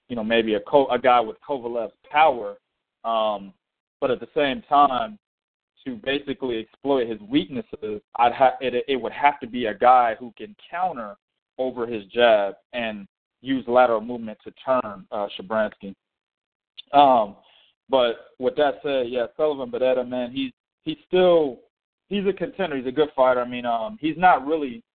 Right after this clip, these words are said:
uh, Bar-, Barrera's not ranked in the top ten in any of the four major sanctioning bodies, but Shabransky is. Um,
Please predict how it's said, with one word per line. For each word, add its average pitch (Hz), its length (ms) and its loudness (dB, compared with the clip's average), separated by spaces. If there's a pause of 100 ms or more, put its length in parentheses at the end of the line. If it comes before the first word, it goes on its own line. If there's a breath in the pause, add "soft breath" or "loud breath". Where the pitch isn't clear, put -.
(120)
uh, - 840 -20
Bar-, 135 220 0
Barrera's 156 460 4
not 127 260 0
ranked 139 220 -10
in 131 80 -14
the 110 160 -20
top 135 300 -2
ten 139 300 -10
in 120 120 -16
any 127 180 -10
of 120 60 -10
the 117 160 -18
four 139 180 -2
major 123 420 -4 (400)
sanctioning 139 360 -2
bodies, 131 280 6
but 117 120 -8 (100)
Shabransky 113 680 -8
is. 101 40 -14 (540)
Um, 110 400 2